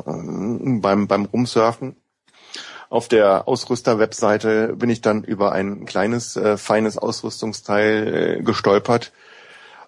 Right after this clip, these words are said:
äh, über das wir indirekt beim letzten Mal schon gesprochen haben, als ich nämlich versucht hatte, abends auf unserer Eifelwanderung mir, äh, den vergessenen Löffel aus dem Stück Holz zu schnitzen, ja.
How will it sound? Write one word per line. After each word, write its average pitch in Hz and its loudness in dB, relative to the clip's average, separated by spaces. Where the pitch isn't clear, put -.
äh, 120 6
über 117 2
das 120 0
wir - 4
indirekt 143 2
beim 113 2
letzten 110 -4
Mal 82 0
schon 90 -6
gesprochen 82 -2
haben, 87 0
als 101 -2
ich 95 -4
nämlich 104 -2
versucht 110 -4
hatte, 113 2
abends 113 0
auf - -6
unserer 107 -4
Eifelwanderung 107 0
mir, 107 2
äh, - -12
den 113 -6
vergessenen 101 -2
Löffel 98 -2
aus - 0
dem 107 -8
Stück - -14
Holz 104 -2
zu - -12
schnitzen, - -8
ja. 95 0